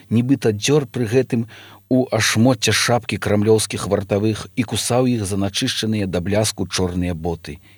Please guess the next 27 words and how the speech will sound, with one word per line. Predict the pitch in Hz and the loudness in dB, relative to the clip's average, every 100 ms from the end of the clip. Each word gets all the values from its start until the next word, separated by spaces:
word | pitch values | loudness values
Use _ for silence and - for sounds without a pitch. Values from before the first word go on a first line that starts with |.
| _ - | _ -6
І | 110 | -4
зноў | - 82 82 80 | -4 -8 -8 -10
затаіўся. | 78 - 76 73 80 - _ _ _ _ _ _ _ _ _ - | -10 -12 -14 -14 -14 -16 _ _ _ _ _ _ _ _ _ 4
"Ух | 254 226 - - - | 6 6 4 0 -2
ты!" – | 143 120 90 85 - | 2 4 2 0 -4
Іван | 104 95 117 143 127 | 0 2 4 2 2
Іванович | 101 92 117 120 113 104 - | -2 2 2 2 0 -2 -2
ажно | 98 95 92 120 | -2 0 -2 -4
прысвіснуў. | 110 107 - 101 90 - 80 - - - - 147 | -4 -4 -2 -4 -4 -4 -6 -8 -14 -16 -10 2
"Вось | 220 226 | 6 6
жа | 160 170 | 6 4
гады! | 147 143 127 101 92 82 - - - | 4 4 4 4 0 -4 -6 -18 -2
Увесь | 190 190 220 208 | 0 2 4 4
час | - - 196 180 | 4 2 4 4
дзіўлюся | 151 170 175 208 - 196 | 4 4 4 4 4 2
іх | 185 | 2
вераломству! | 175 180 190 180 139 - 131 | 2 4 6 6 4 2 -2
Ты | - 254 | 2 2
паглядзі! | 202 202 170 180 156 156 104 - - - - | 4 4 4 2 2 2 0 -2 -14 -16 -6
Ды | 113 | 0
што | 127 - - 170 | 2 0 4 4
ты | - 139 | 4 2
будзеш | 127 139 120 - 123 | 4 4 2 2 2
рабіць? | 131 107 95 156 | 2 2 2 2
І | |
што | 135 - 185 | 0 4 4
далей?" | 143 107 110 147 | 6 4 2 2